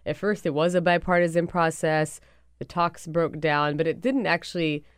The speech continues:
happen within, like, let's say, two weeks, which is what we're potentially looking at here.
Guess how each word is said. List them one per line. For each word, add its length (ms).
happen 440
within, 380
like, 200
let's 200
say, 160
two 260
weeks, 320
which 140
is 100
what 140
we're 80
potentially 480
looking 260
at 120
here. 400